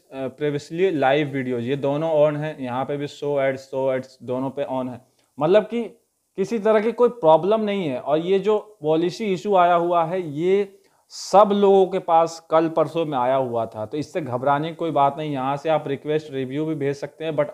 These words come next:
अभी नहीं। जब आपको लगे कि ये अपने आप ठीक नहीं हो रहा है, तब आपको ये रिव्यू का बटन दबाना है। फिलहाल ये रिव्यू का बटन की किसी ज़रूरत नहीं है हमें।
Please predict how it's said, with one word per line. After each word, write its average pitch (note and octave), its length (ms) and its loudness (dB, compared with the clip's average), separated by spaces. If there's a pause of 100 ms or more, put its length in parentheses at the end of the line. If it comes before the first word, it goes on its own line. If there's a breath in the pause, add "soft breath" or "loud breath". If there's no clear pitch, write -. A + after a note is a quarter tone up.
अभी C#3 240 -4
नहीं। E3 300 -4 (360 soft breath)
जब E3 220 0
आपको E3+ 320 4
लगे E3 340 2
कि F#3 100 -8
ये F#3 160 0
अपने E3+ 260 -4
आप E3 280 0
ठीक E3+ 220 -6
नहीं E3 220 -4
हो D3+ 120 -2
रहा C#3 200 0
है, E3 160 -4 (140)
तब F3 140 2
आपको E3 280 2
ये D#3+ 120 2
रिव्यू D3 280 -2
का D#3+ 100 2
बटन C#3+ 280 -2
दबाना C3 360 -2
है। E3 160 -10 (320 soft breath)
फिलहाल D#3+ 440 4
ये F3+ 140 -2
रिव्यू D#3+ 260 -2
का E3 100 0
बटन D3+ 280 -2
की D3+ 100 -10
किसी D3+ 300 -12
ज़रूरत C3+ 440 -2
नहीं D3+ 140 -8
है C#3+ 80 -4
हमें। C#3 280 -6